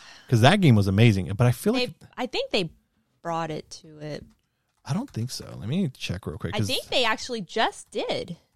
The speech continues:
Speaker 1: Yeah, I think now it got
Speaker 2: They just
Speaker 1: ported.
Speaker 2: remastered it and brought it, like, a couple weeks ago.
Speaker 1: Yeah, 'cause it's on Sw-, it's on everything. It's on
Speaker 2: Yeah.
Speaker 1: Switch and all that, but originally,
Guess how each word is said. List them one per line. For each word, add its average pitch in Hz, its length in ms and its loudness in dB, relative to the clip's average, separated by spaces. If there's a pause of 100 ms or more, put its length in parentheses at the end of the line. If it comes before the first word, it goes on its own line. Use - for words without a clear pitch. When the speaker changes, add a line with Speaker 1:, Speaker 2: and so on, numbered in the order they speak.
(200)
Speaker 1:
Yeah, 139 180 8
I 123 60 8
think 190 180 4
now 156 340 10
it 160 60 8
got 117 120 4
Speaker 2:
They - 80 2
just - 60 6
Speaker 1:
ported. 104 320 4
Speaker 2:
remastered 208 680 -6
it 196 180 -6
and 185 160 -8
brought 202 280 -4
it, 185 200 -6 (400)
like, 190 200 -4
a 180 40 0
couple 196 320 -2
weeks - 280 -6
ago. 165 340 -6 (880)
Speaker 1:
Yeah, 104 180 0
'cause 113 120 2
it's 120 120 4
on 113 120 6
Sw-, - 200 0
it's 135 120 0
on 123 120 8
everything. 98 360 4
It's 95 100 -2
on - 100 -4
Speaker 2:
Yeah. 104 180 -2
Speaker 1:
Switch 104 240 2
and 104 80 6
all 95 120 4
that, 101 200 4
but 95 220 0
originally, 107 840 4